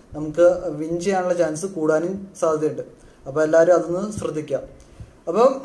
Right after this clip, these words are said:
ആ, ഇതാണ് മെയിനായിട്ട് ഞാൻ select ചെയ്ത കുറച്ച് കമൻറ്റുകൾ. ഇനി നമുക്ക് ഗെയിമിൻ്റെ റൂളിനെ പറ്റിയും ട്രിക്സിനെ പറ്റിയും പറയാം. അപ്പം റൂളായിട്ട് പത്ത് റൂൾസാണുള്ളത്. ഈ പത്ത് rule എങ്ങനെ analyze ചെയ്യണമെന്ന് ഇപ്പോഴും കുറേ പേർക്ക് ഡൗട്ടുണ്ട്.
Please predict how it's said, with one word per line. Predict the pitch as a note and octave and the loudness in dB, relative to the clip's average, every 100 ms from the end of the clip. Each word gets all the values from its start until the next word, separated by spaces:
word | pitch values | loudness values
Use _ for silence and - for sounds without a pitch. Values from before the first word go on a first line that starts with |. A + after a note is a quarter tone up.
| A3+ | 0
ആ, | A3 | 2
ഇതാണ് | G#3 A#3 B3+ C4+ | 2 2 0 -2
മെയിനായിട്ട് | A#3 A3 A#3 A#3 A#3+ | -2 -2 -2 -2 -2
ഞാൻ | A#3 A3+ A3+ G3+ | -2 -2 -6 -4
select | G3 F#3+ G#3 | -2 -2 -2
ചെയ്ത | G#3 | -2
കുറച്ച് | G3 F#3+ G3 | -2 -4 -2
കമൻറ്റുകൾ. | E3+ D3+ D#3 E3 E3+ - - - F#3 | -2 -2 2 4 2 -4 -14 -14 -4
ഇനി | B3 C4 | -2 0
നമുക്ക് | A3+ B3 - G3+ F#3+ | 2 4 4 -2 0
ഗെയിമിൻ്റെ | F3 F#3 F#3+ G3 G3+ F3 | 0 2 0 0 0 2
റൂളിനെ | E3+ F3 | 2 2
പറ്റിയും | F3 F3 E3+ E3 C#3+ D#3+ | 0 -2 -2 -6 -8 -8
ട്രിക്സിനെ | D3+ E3+ E3 | -6 -4 -2
പറ്റിയും | D#3 D#3+ D#3+ | -2 0 0
പറയാം. | B2+ B2+ - - _ - | 0 -2 -12 -20 _ -8
അപ്പം | E3+ A#3 A3+ | -4 -2 -2
റൂളായിട്ട് | G3+ G#3+ B3+ A#3+ G3 A#3+ C4 | 0 4 6 4 4 4 4
പത്ത് | G#3 G3+ - A#3 | 0 -2 -2 0
റൂൾസാണുള്ളത്. | G#3+ G#3 G#3 G3 C#3+ B2+ - - - - - - E3+ | 0 0 0 0 -2 -4 -10 -20 -20 -20 -20 -12 -8
ഈ | - | 0
പത്ത് | G3+ - C4+ | 0 0 0
rule | B3+ A3+ A#3 A#3+ G3 | 2 6 8 6 4
എങ്ങനെ | F#3+ G#3+ | -2 0
analyze | G#3 F#3+ G3 A3 G#3 | 0 -2 -2 -4 0
ചെയ്യണമെന്ന് | A#3 G3+ G3+ | 0 0 -2
ഇപ്പോഴും | - G3 G#3 - - G3 | -2 -4 -4 -6 -6 -2
കുറേ | G#3 | 0
പേർക്ക് | G#3+ G3+ | 0 0
ഡൗട്ടുണ്ട്. | G#3 E3 E3 D#3 | 4 4 4 0